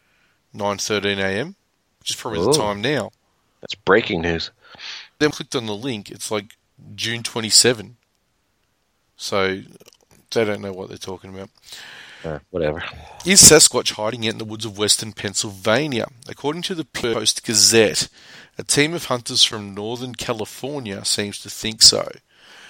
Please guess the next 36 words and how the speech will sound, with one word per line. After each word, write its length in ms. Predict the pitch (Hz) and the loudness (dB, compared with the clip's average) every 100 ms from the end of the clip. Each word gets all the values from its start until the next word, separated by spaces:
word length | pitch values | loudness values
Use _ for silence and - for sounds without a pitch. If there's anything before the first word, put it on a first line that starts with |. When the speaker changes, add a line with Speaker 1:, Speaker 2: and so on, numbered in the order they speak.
| - | -2
Speaker 1:
It 120 | 120 120 | 2 4
all 100 | 151 | 4
started 340 | - 117 113 | 8 8 6
when 100 | 113 | -6
a 40 | |
couple 240 | - 120 120 | -6 -8 -8
from 220 | - 110 | -14 -14
Crawford 460 | - 120 131 151 - | -10 -8 -8 -8 -4
County 280 | 120 117 | -2 0
in 60 | 107 | -4
Pennsylvania 560 | - 131 120 104 101 104 | -6 -8 -6 -4 -6 -6
contacted 560 | 123 113 120 - 95 | -10 -8 -8 -8 -6
the 280 | 104 101 92 _ _ _ _ _ _ 107 | -4 -2 -6 _ _ _ _ _ _ -16
godfather, 880 | 98 113 156 156 113 95 90 95 156 190 _ _ _ _ _ _ _ _ _ _ 107 | 0 2 2 0 2 4 4 0 -2 -6 _ _ _ _ _ _ _ _ _ _ -2
air 160 | 101 | -2
quotes, 500 | - 95 98 - - - - - - | -2 -10 -10 -6 -8 -8 -20 -20 -10
of 120 | 110 | -4
all 120 | 123 110 | -4 -2
Bigfoot 400 | 127 147 - 107 | -4 -2 -6 -4
hunters 320 | 110 110 - | -6 -4 -6
to 80 | 107 | 0
take 240 | 139 156 | 0 0
a 40 | 151 | -2
look 200 | 131 - | -8 -10
at 100 | 87 | -2
their 240 | 113 143 | 2 2
property 600 | - - 180 - 117 117 - - - _ - | 0 -6 -6 -4 -6 -8 -10 -20 -20 _ -6
after 240 | 127 131 | -4 -4
finding 340 | - 147 147 143 | -4 -2 -2 -2
what 100 | 113 | -4
they 80 | |
believed 340 | 107 113 113 - | -4 -4 -6 -6
to 80 | 107 | -10
be 60 | |
mysterious 480 | 101 - 127 113 - | -4 -2 0 -2 -6
footprints. 580 | - 117 107 - - | -8 -16 -16 -10 -6